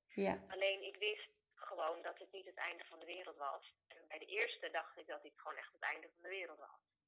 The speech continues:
Speaker 1: Ja, ja.
Speaker 2: Dus, en dat, dat is gewoon een heel lekker verschil.
Speaker 1: Ja,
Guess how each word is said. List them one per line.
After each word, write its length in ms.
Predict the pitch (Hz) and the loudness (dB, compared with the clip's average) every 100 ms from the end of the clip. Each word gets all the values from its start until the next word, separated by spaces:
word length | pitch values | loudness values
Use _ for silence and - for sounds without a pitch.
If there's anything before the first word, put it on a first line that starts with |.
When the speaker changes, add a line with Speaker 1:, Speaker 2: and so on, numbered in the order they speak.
| _ | _
Speaker 1:
Ja, 480 | - 180 165 170 180 - _ | -2 2 2 0 -6 -16 _
ja. 240 | - 175 | -8 -8
Speaker 2:
Dus, 140 | - - | -6 -6
en 120 | 165 | -2
dat, 160 | 170 - - | -2 -4 -12
dat 140 | - 180 | -8 -8
is 80 | - | -2
gewoon 200 | 180 170 | -2 -2
een 80 | 190 | 0
heel 180 | 185 | 0
lekker 260 | 175 170 - | 2 0 -4
verschil. 600 | - - - 277 - - _ _ | -8 -8 -4 -4 -4 -8 _ _
Speaker 1:
Ja, 380 | - 196 180 - | 0 6 6 6